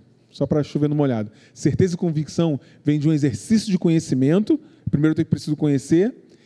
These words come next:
e decisão de acreditar naquilo que eu tomei conhecimento. Eu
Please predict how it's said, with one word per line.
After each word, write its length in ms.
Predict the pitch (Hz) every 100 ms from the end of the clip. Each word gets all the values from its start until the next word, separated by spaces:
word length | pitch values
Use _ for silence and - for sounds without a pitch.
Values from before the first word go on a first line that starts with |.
| - -
e 80 | 180
decisão 760 | 143 240 - 262 185 151 190
de 80 | 190
acreditar 540 | 180 185 160 - 151
naquilo 300 | 160 147 160
que 80 | 143
eu 40 | 147
tomei 200 | 143 139
conhecimento. 760 | 139 135 156 110 95 - - _ _ _ _ _ _ _ _ _ _ _ _ _ _ _ _ _ _ _ _ _ _ _ _ _ _ _ _ _ _ _ - _ -
Eu 320 | 127 117